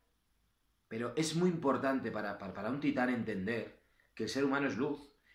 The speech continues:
y que dentro de una mierda, una mierda de ser humano que ha cometido una atrocidad o mil, la gota de luz permanece. Lo que pasa es que está envuelta en capas y capas y capas de mierda.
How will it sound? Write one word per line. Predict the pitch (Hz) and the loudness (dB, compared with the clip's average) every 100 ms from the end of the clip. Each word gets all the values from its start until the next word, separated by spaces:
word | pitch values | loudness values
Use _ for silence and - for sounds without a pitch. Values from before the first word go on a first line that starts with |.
| _ - | _ -10
y | 117 117 | -8 -2
que | 113 | 0
dentro | 117 160 160 165 | 0 0 0 2
de | 143 | 4
una | 143 127 | 4 2
mierda, | 117 117 131 156 147 110 95 - - _ _ _ _ - | 2 2 4 4 4 2 -2 -6 -16 _ _ _ _ -8
una | 117 113 | -4 -2
mierda | 117 135 139 120 | 0 2 2 0
de | 107 | -2
ser | - 117 | 0 0
humano | 110 120 120 90 - _ _ _ _ - | 2 2 0 -2 -10 _ _ _ _ -8
que | |
ha | 113 | -4
cometido | 120 113 120 | -2 -2 -2
una | 117 | 0
atrocidad | 113 110 110 110 117 - 101 | 0 -2 -2 2 2 2 -2
o | |
mil, | 101 131 110 85 - _ _ _ _ _ _ _ _ _ _ | 2 4 4 0 -10 _ _ _ _ _ _ _ _ _ _
la | 110 | -6
gota | 101 135 131 | -2 2 2
de | 113 | 2
luz | 147 - - | -2 -4 -12
permanece. | 104 95 104 185 - - _ _ _ _ _ _ | -10 -6 -2 -2 -4 -18 _ _ _ _ _ _
Lo | - | -12
que | 98 | -10
pasa | 120 | -8
es | 123 | -6
que | 120 | -4
está | 135 131 - - - | 0 0 0 -12 -14
envuelta | 101 110 127 127 | -6 -2 -2 -2
en | 101 | 0
capas | 131 135 135 123 | 4 4 2 -4
y | - | -6
capas | 123 107 123 - | -4 -2 -4 -6
y | 95 | -8
capas | 104 107 90 | -8 -8 -8
de | 82 | -10
mierda. | 78 80 69 | -12 -14 -14